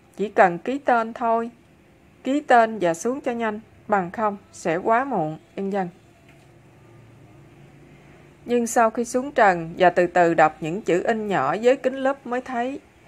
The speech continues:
ôi trời ơi, hóa ra như thế này hả? Tại sao ngươi không nói sớm hơn?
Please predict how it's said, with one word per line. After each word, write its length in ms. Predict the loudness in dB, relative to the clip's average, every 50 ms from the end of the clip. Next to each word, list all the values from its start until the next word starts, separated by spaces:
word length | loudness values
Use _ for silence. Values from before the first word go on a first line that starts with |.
| -20 -20 -20 -20 -20 _ _ _ -2
ôi 340 | 0 0 2 0 -2 -4 -6 -6 -4
trời 280 | -2 0 0 0 0
ơi, 500 | 0 0 0 0 0 0 -2 -4 -4 -6 -2
hóa 220 | 0 2 2 2
ra 440 | 2 2 2 0 2 0 -2 -4 -8 -12 _ -20 -20 -20 _ _ _ _ _ -8
như 220 | -4 -2 -2 -2
thế 180 | 0 -2 -4 -2
này 300 | -2 -2 -2 -2 -2 -4
hả? 340 | -6 -6 -6 -6 -6 -6 -8 -12 _ _ _ _ _ _ _ _ -20 -20 -14 _
Tại 200 | -2 0 0 0
sao 300 | 0 0 -2 -2 -2 -2
ngươi 160 | -2 -4 -4 -4
không 240 | -4 -4 -4 -4
nói 160 | -4 -6 -6 -6
sớm 300 | -6 -4 -4 -4 -4 -4
hơn? 360 | -4 -4 -2 -2 -4 -6